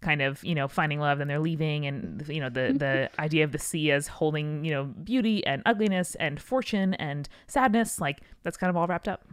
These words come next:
Speaker 2: I do like the idea of having the excuse when your marriage fails to be like, "She was a Mero. She went back to the ocean. I married a mermaid. That shit just happens."
Speaker 1: Yeah, you know, got a few good years, then, you know, goodbye and on to the next thing.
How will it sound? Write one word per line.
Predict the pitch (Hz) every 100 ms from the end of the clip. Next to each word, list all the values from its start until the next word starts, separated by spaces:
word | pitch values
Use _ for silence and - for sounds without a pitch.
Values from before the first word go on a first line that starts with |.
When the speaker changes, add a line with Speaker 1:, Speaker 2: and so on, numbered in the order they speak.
| -
Speaker 2:
I | 226
do | 214 247
like | 240 233
the | 240
idea | 214 202 190 185 185
of | 180 180 175
having | - 180 180
the | 185
excuse | 175 - - 185 185
when | 190 180
your |
marriage | 180 170 175 175
fails | 208 196
to | 190
be | 208
like, | 214
"She | - 277
was | 330
a | 339
Mero. | 320 381 415
She | 302 254
went | 262 277
back | 320 339
to |
the | 349 320
ocean. | 339 - 214
I | 185
married | 190 220 302
a | 294
mermaid. | 240 311 247 165 185
That | 185 - -
shit | 262 262
just | 302
happens." | 226 254 - 110 190
Speaker 1:
Yeah, | 220 190 170
you | 185
know, | 202 254 277
got | 220 233
a | 254
few | 262 285
good | 311 269
years, | 349 381 381
then, | 320 330 330 302
you | 330
know, | 349
goodbye | - 392 466 247
and | 196 220
on | 262
to | -
the | 339
next | 339 -
thing. | - 160